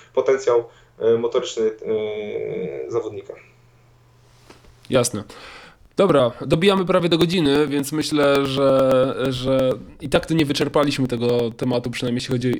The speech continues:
Speaker 2: identyfikację talentu. Tutaj
Speaker 1: To,
Speaker 2: jest
Speaker 1: to jest mega złożone, oczywiście. To, to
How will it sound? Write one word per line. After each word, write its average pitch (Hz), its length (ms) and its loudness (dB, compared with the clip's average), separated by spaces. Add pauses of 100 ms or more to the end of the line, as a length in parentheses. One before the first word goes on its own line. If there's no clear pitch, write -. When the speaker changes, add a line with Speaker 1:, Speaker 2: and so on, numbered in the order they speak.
Speaker 2:
identyfikację 135 800 0
talentu. 131 420 2
Tutaj 117 540 0
Speaker 1:
To, 123 100 4
Speaker 2:
jest 117 160 -4
Speaker 1:
to - 100 -10
jest 131 140 -6
mega 175 240 2
złożone, 135 400 2
oczywiście. 131 600 -2 (120)
To, 127 100 -4
to 120 320 -8